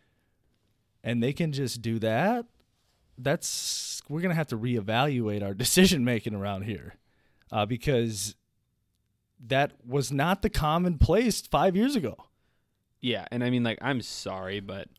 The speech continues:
Speaker 2: if, if people don't understand that you cannot win an election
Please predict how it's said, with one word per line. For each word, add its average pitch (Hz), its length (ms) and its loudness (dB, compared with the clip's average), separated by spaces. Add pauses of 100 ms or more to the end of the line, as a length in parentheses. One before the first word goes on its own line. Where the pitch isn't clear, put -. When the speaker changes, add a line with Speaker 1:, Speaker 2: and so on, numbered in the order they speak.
(920)
Speaker 2:
if, 113 380 -4 (180)
if 117 200 -2
people 156 340 -4
don't 107 380 -4
understand 101 1040 -8 (1120)
that 101 320 -6 (600)
you 120 280 -14
cannot 113 520 -2
win 107 280 -4
an 113 120 0
election 120 800 -8